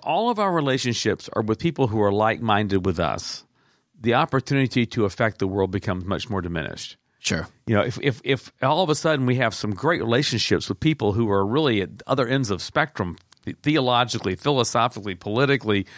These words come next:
Speaker 1: you know, whatever, now's an opportunity to have a conversation and be able to say, "Hey, you ought to come hear such and such at our church," or, "You ought to come be with me about this. Come to my class that I go to," or,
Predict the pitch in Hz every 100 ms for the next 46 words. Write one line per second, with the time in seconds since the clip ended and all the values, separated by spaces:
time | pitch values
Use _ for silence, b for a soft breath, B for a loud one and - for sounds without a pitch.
0 | B B 104 92 92 143 139 151 107 90
1 | B B B B B _ 147 202 240 156
2 | 123 120 123 113 92 104 92 87 - 147
3 | 165 143 90 87 98 120 110 110 110 -
4 | 202 123 226 165 117 B B B _ _
5 | 202 294 - 196 160 160 151 - 160 123
6 | - 101 - 101 98 - 120 92 107 131
7 | 220 - - 156 139 147 139 123 127 107
8 | 107 107 120 107 - B B B 226 226
9 | 196 - 151 165 143 - 110 131 123 113
10 | - 107 98 92